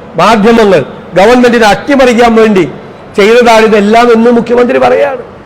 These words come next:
പണ്ടും മാധ്യമ വിരോധം, ഞങ്ങളെയൊക്കെ മാധ്യമങ്ങൾ വിമർശിക്കാറുണ്ടല്ലോ, വ്യക്തിപരമായി വിമർശിക്കാറുണ്ടല്ലോ, ഞങ്ങളുടെ പാർട്ടിയെ വിമർശിക്കാറുണ്ടല്ലോ,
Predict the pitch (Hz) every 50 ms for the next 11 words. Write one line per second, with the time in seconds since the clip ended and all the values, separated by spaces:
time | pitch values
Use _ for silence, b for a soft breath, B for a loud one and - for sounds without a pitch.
0 | - - - - - - - - B B B B B B B - - - 160 165
1 | 190 240 262 262 247 233 - - - - - - 170 175 208 208 175 262 254 269
2 | 254 262 254 262 254 226 202 190 196 220 240 269 269 269 240 262 262 247 240 240
3 | 220 247 254 247 247 247 254 240 233 233 220 233 226 220 240 240 233 240 240 240
4 | 240 254 247 - - - - - - - - - - 185 185 185 - - 269 269
5 | 262 262 262 254 262 269 262 254 254 208 220 240 233 262 247 247 254 254 247 247
6 | 254 254 - - - - - - - - - 180 208 247 254 247 - 202 196 202
7 | 196 - - 269 269 269 269 262 240 196 254 226 262 262 247 247 262 262 247 254
8 | 262